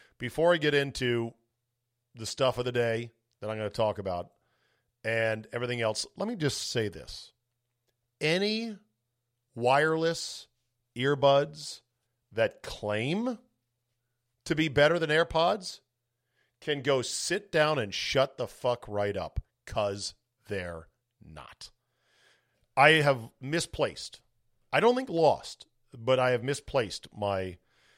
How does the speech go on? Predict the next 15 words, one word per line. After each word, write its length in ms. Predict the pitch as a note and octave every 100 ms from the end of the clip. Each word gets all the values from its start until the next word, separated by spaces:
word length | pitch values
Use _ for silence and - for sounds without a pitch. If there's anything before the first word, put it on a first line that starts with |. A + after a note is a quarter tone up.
| _ _ -
AirPods. 720 | B2 A#2 F2 D2 D2+ - - _ _ _ _ _
I 40 | -
have 140 | D3+
the 60 | G3+
case. 580 | A3+ A#3 D#3+ - - - _ _ _ _ _ _ _ _
Uh, 200 | A2+ A2
the 100 | A2
pods 380 | - E3 G3 D3
themselves, 600 | E3+ C#3+ E3 E3+ F3 -
I 140 | A#2
put 180 | G#2 B2+
'em 80 | A#2
in 60 | E2+
my 60 |
pocket. 720 | - C3 D3 C#3 C#3 C3 B2+